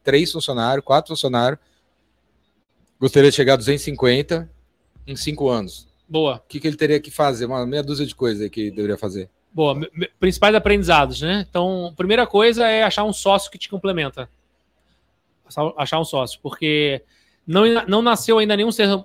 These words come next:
Speaker 2: humano no planeta que consiga fazer as três coisas básicas super bem feitas: né? Vender, entregar o produto e cuidar da gestão, pessoas, finanças.
Speaker 1: Uhum.
Speaker 2: Ou você faz muito bem uma coisa e mais ou menos a o-,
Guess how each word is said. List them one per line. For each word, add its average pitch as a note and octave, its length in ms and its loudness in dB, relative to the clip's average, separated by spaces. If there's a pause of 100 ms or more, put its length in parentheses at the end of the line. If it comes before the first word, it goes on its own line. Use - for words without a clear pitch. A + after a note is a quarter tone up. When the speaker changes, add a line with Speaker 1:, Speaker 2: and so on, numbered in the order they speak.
Speaker 2:
humano F3+ 300 -2
no F#3 100 -2
planeta F#3 400 -2
que F#3 100 -20
consiga F3+ 360 -6
fazer F3 240 -4
as F3 100 -6
três G#3 260 -2
coisas G3 280 -4
básicas E3+ 500 -4 (180)
super - 380 -6
bem F#3 140 -2
feitas: B2+ 360 -10
né? D3+ 100 -18 (260)
Vender, F3+ 420 -2 (560)
entregar F3 360 0
o F#3+ 40 0
produto F#3+ 460 -6 (200)
e F#3+ 80 -12
cuidar F#3+ 300 0
da F#3+ 120 -2
gestão, G#3 480 -6
pessoas, F#3 440 -8
finanças. - 580 -14 (440)
Speaker 1:
Uhum. G#2 340 -20 (580)
Speaker 2:
Ou G3+ 120 -6
você G#3 120 -4
faz G3 140 0
muito F#3+ 180 -4
bem F#3 120 -2
uma F#3 160 -2
coisa F#3+ 320 0
e - 20 -4
mais F3+ 160 0
ou E3+ 80 -4
menos E3+ 180 -4
a D#3+ 80 0
o-, G3 120 -6